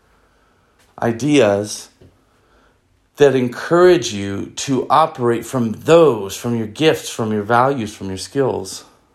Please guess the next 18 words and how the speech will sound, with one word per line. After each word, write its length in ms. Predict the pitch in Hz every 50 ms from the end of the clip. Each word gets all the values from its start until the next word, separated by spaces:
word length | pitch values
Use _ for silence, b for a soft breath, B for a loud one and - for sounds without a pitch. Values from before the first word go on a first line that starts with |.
| _ _ _ _ _ _ b b b b b b b b b b _ _ _ _ _ _
Or 120 | - 123
are 40 | 127
you 140 | 123 117 120
constantly 580 | - 151 165 170 170 165 - 151 123 104 113
trying 320 | 110 - - 151 143 139 131
to 80 | 117
fill 480 | 117 - - - - - 151 156 151 143
in 480 | 143 151 147 123 110 104 104 107 - b b b b b b b b -
what 180 | 117 117 -
you 60 | 110
think 280 | 110 - 123 117 113 -
you're 80 | 110 101
missing? 540 | 110 117 120 - - - 87 - 87 80 b b b b b b b b b b b b _ _ _ _ _ _ b b b b b b b b b b b b b b b b b b b b b b b _ _
So 160 | - - 151
I 120 | 147 156
hope 280 | 151 185 202 190 196 - B B B B B B B B _
today 460 | - 139 - 120 120 127 143 147 143
or 220 | 131 117 110 107